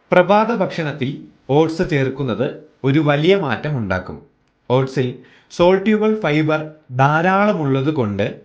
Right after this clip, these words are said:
ഇത് ശരീരത്തിൽ മോശം കൊളസ്ട്രോൾ ഉണ്ടെങ്കിൽ അതിനെ കുറയ്ക്കാൻ സഹായിക്കും. അതിനാൽ ദിവസവും ഒരു കപ്പ് ഓട്സ്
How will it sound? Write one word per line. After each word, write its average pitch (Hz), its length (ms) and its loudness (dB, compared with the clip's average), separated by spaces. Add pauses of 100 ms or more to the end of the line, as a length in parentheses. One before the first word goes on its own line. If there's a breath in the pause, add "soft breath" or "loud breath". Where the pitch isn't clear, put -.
(200)
ഇത് 113 540 -2
ശരീരത്തിൽ 160 800 0 (160)
മോശം 175 460 0
കൊളസ്ട്രോൾ 143 540 -4
ഉണ്ടെങ്കിൽ 110 480 -4 (160)
അതിനെ 117 300 -2
കുറയ്ക്കാൻ 123 540 -6
സഹായിക്കും. 165 680 -2 (760)
അതിനാൽ 165 580 2 (120)
ദിവസവും 190 600 2 (260)
ഒരു 214 180 4
കപ്പ് 165 320 -2
ഓട്സ് 139 400 -2